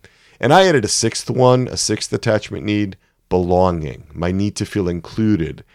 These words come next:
of being a valued member of a community with an important role. Those are the six primary conditions of secure attachment: safety,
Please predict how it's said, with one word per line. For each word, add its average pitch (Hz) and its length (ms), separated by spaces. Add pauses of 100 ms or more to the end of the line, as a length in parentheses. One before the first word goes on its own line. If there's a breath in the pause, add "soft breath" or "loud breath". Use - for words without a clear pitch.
(200 soft breath)
of 90 160
being 95 200
a 87 60
valued 95 520
member 98 380
of - 160
a 90 60
community 95 540
with 82 180
an 82 80
important 80 520
role. 65 340 (320)
Those 147 340
are 113 420
the 90 140
six - 640 (560)
primary 104 420
conditions 95 460
of 80 80
secure - 300
attachment: 101 580
safety, 123 640